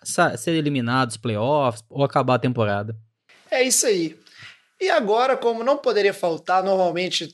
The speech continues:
Speaker 2: todo programa tem essa parte das, das notícias de lesões,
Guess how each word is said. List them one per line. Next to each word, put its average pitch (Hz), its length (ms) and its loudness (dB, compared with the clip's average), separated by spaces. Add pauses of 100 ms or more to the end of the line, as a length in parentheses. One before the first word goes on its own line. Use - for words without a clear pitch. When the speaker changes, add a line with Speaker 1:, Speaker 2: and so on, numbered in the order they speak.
Speaker 2:
todo 285 200 0
programa 180 420 2
tem 202 360 -2
essa 175 220 0
parte 180 460 -2
das, 165 260 -4
das 170 360 -4
notícias 170 500 -2
de 180 80 -4
lesões, 208 720 0